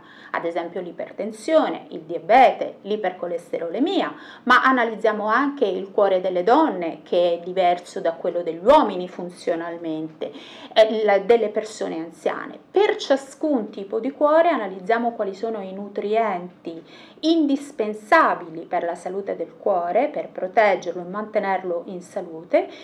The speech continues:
e articoliamo anche un regime dietetico complesso, ma anche, ehm, fattibile da tutti, reso es-, assolutamente, ehm, gestibile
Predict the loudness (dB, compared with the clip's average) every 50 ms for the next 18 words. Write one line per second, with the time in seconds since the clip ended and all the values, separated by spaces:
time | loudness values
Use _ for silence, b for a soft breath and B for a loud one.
0 | B B B 6 6 6 6 4 0 -6 -4 -2 0 2 2 2 2 2 0 0
1 | -2 -2 -2 -4 -8 -8 -2 0 0 2 2 0 -4 -4 -4 -6 -6 -6 -4 -4
2 | -6 -6 -6 -4 -4 0 2 4 4 4 2 -2 -6 -12 -12 -10 -10 -8 -8 -10
3 | -10 -16 -20 -20 _ -4 -2 -2 -2 -2 -4 -2 0 0 0 0 -2 -6 -12 -20
4 | -10 -2 0 2 2 2 0 -4 -10 -8 -6 -2 0 2 2 4 4 4 4 2
5 | 0 -2 -6 -4 0 4 6 8 6 6 4 2 0 0 0 2 0 0 -2 -4
6 | -8 -10 -10 -10 -12 -12 -14 -12 -2 2 2 2 2 2 -2 -2 -2 -2 -2 -6
7 | -6 -6 -6 -6 -8 -8 -2 -2 -2 -2 -4 -12 -14 -16 -14 -6 0 0 2 2
8 | 2 2 0 0 -2 -2 -4 -4 -4 -4 -6 -8 -8 -6 -6 -6 -2 -2 -4 -4
9 | -4 -8 -8 -6 -4 -6 -6 -4 -4 -6 -8 -8 -8 -6 -4 -4 -4 -4 -4 -4
10 | -4 -4 -4 -6 -10 -12 -12 -14 -16 -16 -16 -16 -12 -4 -2 -2 -2 -2 -4 -4
11 | -4 -4 -4 -4 -8 -8 -8 -10 -10